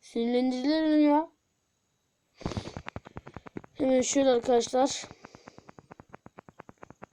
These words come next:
Reklam gelmiyor. Arkadaşlar, hemen şu X P, puan X P'sini izleyip geliyorum arkadaşlar. Geldim arkadaşlar. Altı yaptım bilerekten.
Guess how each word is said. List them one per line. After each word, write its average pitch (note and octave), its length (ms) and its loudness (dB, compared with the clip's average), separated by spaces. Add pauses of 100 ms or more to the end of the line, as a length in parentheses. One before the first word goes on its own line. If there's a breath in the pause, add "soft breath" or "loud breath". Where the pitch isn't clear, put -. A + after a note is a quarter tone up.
(1000)
Reklam A3 420 -4
gelmiyor. G#3+ 380 -4 (2500)
Arkadaşlar, D4 480 6
hemen D4 240 8
şu D4 180 2
X - 560 0
P, C#4 400 2 (140)
puan C4 280 4
X C4 200 -6
P'sini C4 360 -2
izleyip B3+ 280 -4
geliyorum B3 300 0
arkadaşlar. A3 460 -8 (380)
Geldim D4 260 0
arkadaşlar. E4 560 6 (140)
Altı B3 340 6
yaptım D#4 420 6
bilerekten. D4 540 6